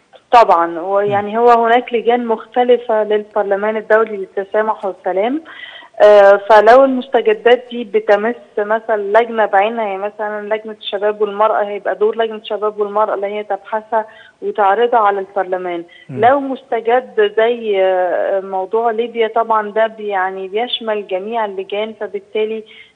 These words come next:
Speaker 1: لازم، آه، الكل يتفق على صيغة معينة على طول، ويتم
Speaker 2: مم.
Speaker 1: مناقشة في كل اللجان، ثم يجتمع البرلمان،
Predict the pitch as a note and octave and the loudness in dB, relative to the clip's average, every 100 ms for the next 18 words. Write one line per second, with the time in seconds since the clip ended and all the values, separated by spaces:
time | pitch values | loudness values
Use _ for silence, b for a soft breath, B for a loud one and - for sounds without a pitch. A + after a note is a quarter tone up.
0 | - G#3 A3+ A#3 G#3+ G3+ G3 F#3+ F#3 F#3+ | -6 -2 0 0 -2 -2 0 0 0 -4
1 | F#3+ A#3 A#3 A3+ G#3 G3 G#3+ G#3+ A3+ G#3+ | -4 2 2 2 0 0 -2 -2 -6 -4
2 | F#3 G3 G#3 G3 - A3+ A3 G3 F#3+ F3+ | 0 2 2 0 -2 -2 2 2 0 -2
3 | F3+ F#3 G#3+ G#3 F#3+ F3+ F3+ G#3 A3+ A#3 | -2 -4 -2 0 0 0 -4 -6 -6 0
4 | G#3+ G3 A3+ B3 B3+ A3+ A3 B3 - A3+ | 2 2 4 2 0 0 0 0 -2 -4
5 | A#3 A3 B3 C4 A#3 G#3 G#3 A#3 C4 B3+ | -6 0 2 4 2 0 -2 -2 -2 -6
6 | B3 A#3 G#3+ G#3+ A#3 A3+ G#3 - G3+ G3+ | -4 0 -2 -2 -2 0 -2 0 -2 0
7 | G3 G#3+ G#3+ | -2 -2 -4